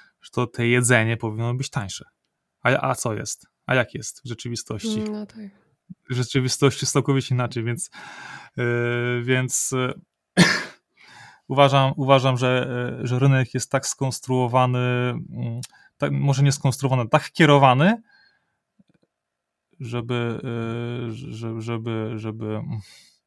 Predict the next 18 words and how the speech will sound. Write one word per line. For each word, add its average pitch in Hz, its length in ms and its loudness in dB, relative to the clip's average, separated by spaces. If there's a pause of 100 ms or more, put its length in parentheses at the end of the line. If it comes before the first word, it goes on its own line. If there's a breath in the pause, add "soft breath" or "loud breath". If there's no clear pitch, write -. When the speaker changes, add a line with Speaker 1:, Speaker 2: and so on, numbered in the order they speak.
(440 loud breath)
Speaker 1:
okej, 107 280 -2
może, 110 220 -4
może, 117 220 -4
y, 120 40 -2 (800)
to 117 80 -8
było 120 200 -2
inne 117 160 -2
pytanie, 120 400 -4
czy 107 100 -12
ta 107 100 -10
technologia, 110 500 -6
tak, 110 160 -10
a 107 60 -8
nie 107 140 -6
rynek. 110 340 -10 (500 loud breath)
Okej, 107 280 -8
ta 113 100 -6
technologia. 113 640 -4